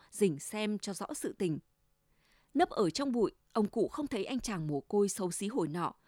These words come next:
mà chỉ thấy một chàng trai trẻ đẹp, nói nói cười cười với con gái út của mình. Chờ cho con về, ông cụ vào lều hỏi xem chàng trai nọ là ai. Sau khi nghe kể, ông cụ mới rõ chàng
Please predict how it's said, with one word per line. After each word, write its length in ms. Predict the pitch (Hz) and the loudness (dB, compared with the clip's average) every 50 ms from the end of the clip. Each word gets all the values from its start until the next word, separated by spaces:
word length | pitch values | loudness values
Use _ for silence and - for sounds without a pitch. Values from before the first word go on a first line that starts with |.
| _ - - - _ | _ -20 -20 -10 _
mà 120 | 262 262 247 | 0 0 0
chỉ 160 | - 240 202 | 2 -2 -2
thấy 200 | - 208 190 190 | 0 0 2 2
một 200 | 226 254 202 - | 2 2 0 -2
chàng 200 | - 190 165 151 | -4 -6 -6 -6
trai 260 | - - 208 202 196 | -6 -4 -4 -2 -2
trẻ 240 | 190 - 247 226 180 | -2 -2 -2 -2 -2
đẹp, 240 | 147 175 175 165 - _ _ _ - _ - - _ - | 0 -2 -2 -2 -4 _ _ _ -20 _ -20 -20 _ 2
nói 160 | 226 240 247 | 4 4 6
nói 240 | 247 240 233 285 311 - | 6 4 4 2 0 4
cười 180 | 311 262 202 175 | 6 8 8 8
cười 320 | - - 190 180 160 151 | 6 4 4 4 4 4
với 200 | 135 - 170 170 | 2 0 -4 -4
con 200 | - - 214 190 | -2 0 -2 -2
gái 160 | - 185 175 | -2 -4 -4
út 200 | - 285 359 - | -4 -4 -6 -2
của 120 | - 196 147 | 0 0 0
mình. 260 | 147 156 156 143 147 - _ _ _ _ _ _ _ _ _ _ _ - | 0 0 -2 -4 -6 -10 _ _ _ _ _ _ _ _ _ _ _ 4
Chờ 240 | - 247 226 214 | 6 6 8 6
cho 160 | 208 - 262 269 | 4 2 -2 -4
con 220 | - 262 262 247 | -2 0 0 0
về, 320 | 214 202 208 190 175 156 - _ - - - | 0 0 0 2 2 0 -2 _ -20 -20 -2
ông 160 | - 262 262 | 0 0 0
cụ 200 | - - 226 190 - | 2 2 2 2 2
vào 140 | 185 170 165 | 2 0 0
lều 180 | 156 170 165 156 | 0 0 0 -2
hỏi 240 | 156 - 185 160 | -2 -4 -6 -6
xem 380 | 135 - - 220 233 226 226 214 - _ _ _ | -6 -4 -4 -2 0 0 0 -2 -2 _ _ _
chàng 240 | - 196 170 147 135 | -4 -4 -4 -4 -6
trai 240 | - - 196 196 185 | -8 -6 -4 -2 -2
nọ 140 | 190 185 - | -2 -2 -2
là 140 | - 160 151 | -2 -4 -4
ai. 340 | - - 208 214 220 220 202 - _ _ _ _ _ _ _ _ _ | -2 -2 -2 0 0 -2 -4 -6 _ _ _ _ _ _ _ _ _
Sau 220 | - - 220 202 | -6 -2 -2 -2
khi 160 | - - 208 | -2 -2 -2
nghe 200 | 190 196 196 180 | -2 0 -2 -2
kể, 280 | - - 202 180 151 - - _ _ _ _ _ | -2 0 0 2 2 0 -2 _ _ _ _ _
ông 140 | _ 285 285 | _ 0 0
cụ 260 | - - 254 175 107 | 2 2 0 0 2
mới 220 | 135 190 190 185 190 | 4 4 4 4 4
rõ 320 | 190 - - - - 311 311 | 4 2 -2 0 0 -2 -2
chàng 200 | - 220 160 | -2 -4 -4